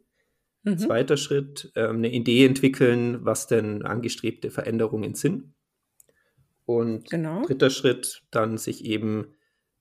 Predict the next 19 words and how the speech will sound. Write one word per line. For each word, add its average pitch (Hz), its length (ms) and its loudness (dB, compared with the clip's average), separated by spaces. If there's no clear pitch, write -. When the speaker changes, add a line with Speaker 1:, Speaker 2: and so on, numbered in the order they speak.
Speaker 2:
m-, 95 200 -12
mit 110 220 -4
Hilfe 139 340 6
des, - 360 0
äh, 104 380 -2
ja, 104 220 -2
d-, - 180 -12
einem 104 380 -6
organisationstheoretischen 110 1500 -2
begründeten 117 500 -2
Verständnis 117 520 -2
von 117 180 -4
Kultur - 380 2
dann 110 160 2
eben 110 180 -6
auch - 200 -6
Gedanken 110 500 -4
zu - 120 -12
machen, 110 340 -8